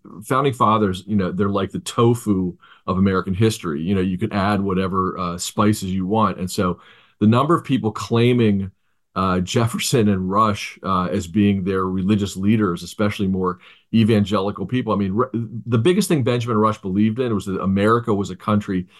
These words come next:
that did not have a religious past, a background, and that all religions needed to be free. So anybody invoking Rush in, in a way suggesting that even though Rush was concerned about whether the Bible would be used in schools and things like that, but Rush's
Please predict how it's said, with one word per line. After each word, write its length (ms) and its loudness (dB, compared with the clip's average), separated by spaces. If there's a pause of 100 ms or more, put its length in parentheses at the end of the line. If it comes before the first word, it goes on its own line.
(140)
that 100 -2
did 160 2
not 400 2
have 340 -2
a 60 -2
religious 480 -2 (200)
past, 420 -4
a 40 -8
background, 640 -4 (220)
and 140 4
that 180 0
all 340 4
religions 560 2
needed 280 -2
to 60 -4
be 120 -2
free. 420 -6 (280)
So 200 -4
anybody 640 2
invoking 600 2
Rush 600 -2
in, 180 -2
in 200 0
a 140 -4
way 300 4
suggesting 560 -2
that 100 -2
even 180 0
though 80 4
Rush 340 2 (240)
was 120 -6
concerned 340 2
about 200 0
whether 220 -4
the 100 -2
Bible 400 2
would 140 -2
be 80 -4
used 220 -4
in 80 -4
schools 440 0
and 100 -4
things 200 -2
like 160 -4
that, 280 -2
but 100 -4
Rush's 360 -2